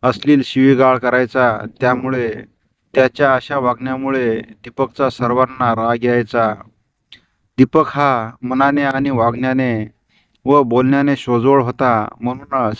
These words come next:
त्याची प्रेयसी ही त्याच्या जाळ्यात अडकली होती. पण आता दीपकच्या पोटात ताडी गेली की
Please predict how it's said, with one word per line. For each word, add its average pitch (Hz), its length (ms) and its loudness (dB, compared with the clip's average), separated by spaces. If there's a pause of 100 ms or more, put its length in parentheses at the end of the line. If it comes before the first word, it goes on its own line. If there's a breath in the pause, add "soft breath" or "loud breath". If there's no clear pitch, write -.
(120)
त्याची 127 300 0
प्रेयसी 127 720 2
ही 123 100 -4
त्याच्या 120 380 0
जाळ्यात 117 360 2
अडकली 113 380 -2
होती. 110 580 -2 (1040 soft breath)
पण 143 160 4
आता 131 520 0 (280)
दीपकच्या 135 460 0
पोटात 135 380 -4 (100)
ताडी 127 280 0
गेली 127 300 2
की 113 500 0